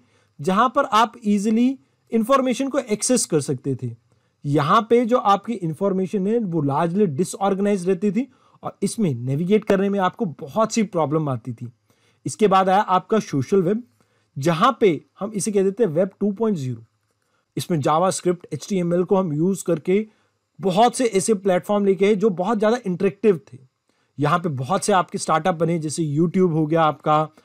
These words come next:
Facebook हो गया, अ, Wikipedia हो गया और, और भी बहुत से। अभी हमारा फोकस होगा वेब थ्री पॉइंट ज़ीरो पे,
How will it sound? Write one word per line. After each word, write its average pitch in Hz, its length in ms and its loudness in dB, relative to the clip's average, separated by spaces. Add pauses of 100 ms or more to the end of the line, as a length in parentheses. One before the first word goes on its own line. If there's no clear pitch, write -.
(340)
Facebook 185 420 2
हो 170 140 4
गया, 156 360 2 (400)
अ, 156 140 4
Wikipedia 190 600 2
हो 170 220 4
गया 151 180 0
और, - 280 -6 (100)
और 247 160 2
भी 240 140 0
बहुत 170 340 -2
से। 123 180 -12 (600)
अभी 160 320 0
हमारा 160 440 0
फोकस 190 440 0
होगा 185 280 0 (320)
वेब 185 280 0
थ्री 165 120 -6
पॉइंट 185 280 -2
ज़ीरो 135 240 -2
पे, - 160 -16